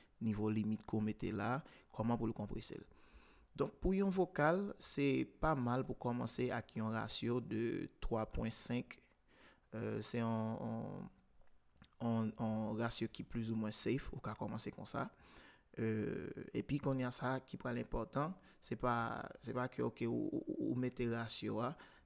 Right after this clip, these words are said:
men fò w al gade tou nan nivo vokal ou ap jwe a. Konbyen a, konbyen de sibèl ou pral plase lòt bouton ki pral enpòtan? Nou gentan bò de.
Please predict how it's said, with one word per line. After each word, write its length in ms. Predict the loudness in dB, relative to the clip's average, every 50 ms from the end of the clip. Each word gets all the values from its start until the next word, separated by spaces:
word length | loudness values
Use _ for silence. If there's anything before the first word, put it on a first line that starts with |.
| -6 -2
men 300 | 0 2 4 2 2 0 -2 -2
fò 180 | -2 0 0
w 20 | 0
al 120 | 0 0
gade 340 | 0 0 -2 0 0 0 0 0 2
tou 220 | 2 2 2 0 -4 -8 -6
nan 180 | -2 0 0 2
nivo 300 | 2 2 2 2 0 2
vokal 380 | 2 0 -2 0 -2 -2 -2 -2
ou 80 | -2 -2
ap 140 | -2 -4 -4
jwe 320 | -4 -4 -2 0 0 0 0
a. 40 | -2 -4 -6 -14 -20 -16
Konbyen 600 | -6 -2 0 0 0 0 0 0 2 2 0 -2 -4 -8 -16 -20 -20 -20 -20 _ _ 0 0 2 2 2 0 0 -2 -4 -6 -4 -4 -4
a, 80 | -4 -2
konbyen 440 | -2 -2 0 2 2 0 0 -2 -4
de 200 | -4 -2 -2 -2 -2
sibèl 380 | -2 -4 -2 0 0 0 0
ou 80 | 0 -2
pral 160 | -2 -4 -4 -4
plase 460 | -2 -2 -2 -2 -2 0 0 0 0 0 -6 -14 -8 -4 -4 -2 -2 2 4 4 4 4 2 -4 -10 -10 -14 -20 -20 -20 -20 -20 -20 -20 -20 -20 -20 -20 -20 -20 _ _ -20 -20 -20 -8 -2
lòt 220 | 2 2 2 2 2
bouton 280 | -2 0 0 0 -2 0
ki 120 | -2 -2
pral 220 | 0 2 2 2 2
enpòtan? 360 | 0 0 0 0 0 -2 -2
Nou 120 | -2 -2 -2
gentan 240 | 0 0 0 2
bò 140 | 2 2 2 2
de. 260 | 4 6 6 6